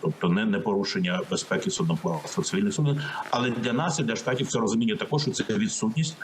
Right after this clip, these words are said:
обстрілів по інфраструктурі, портовій, морській інфраструктурі України,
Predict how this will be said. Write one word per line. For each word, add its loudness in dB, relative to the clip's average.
обстрілів 2
по 2
інфраструктурі, 2
портовій, 2
морській 0
інфраструктурі 2
України, 2